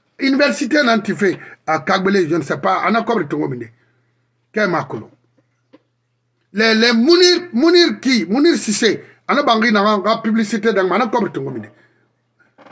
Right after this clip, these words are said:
E, e go. Hein? Les Maturin Bangoula, où ils ont pris l'argent là? Et na minde. Wesh. Il a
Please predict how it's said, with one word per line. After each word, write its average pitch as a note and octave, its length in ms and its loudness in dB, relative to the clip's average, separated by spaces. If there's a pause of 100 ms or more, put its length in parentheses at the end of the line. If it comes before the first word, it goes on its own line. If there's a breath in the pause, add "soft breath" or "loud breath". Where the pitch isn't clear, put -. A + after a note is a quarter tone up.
(240)
E, F#3 60 -2
e G#3 160 -2
go. F3+ 340 -2 (1600)
Hein? G3+ 160 -6 (580)
Les B3 140 2
Maturin E4+ 580 2
Bangoula, C#4 580 0 (140)
où E4+ 120 0
ils D4+ 140 4
ont A#3+ 120 2
pris C#4 180 2
l'argent F#3+ 320 2
là? A2+ 220 -8 (600)
Et - 60 -2
na G#2+ 120 2
minde. F#3+ 340 0 (880)
Wesh. - 360 -10 (1120)
Il E4 140 0
a F4+ 100 2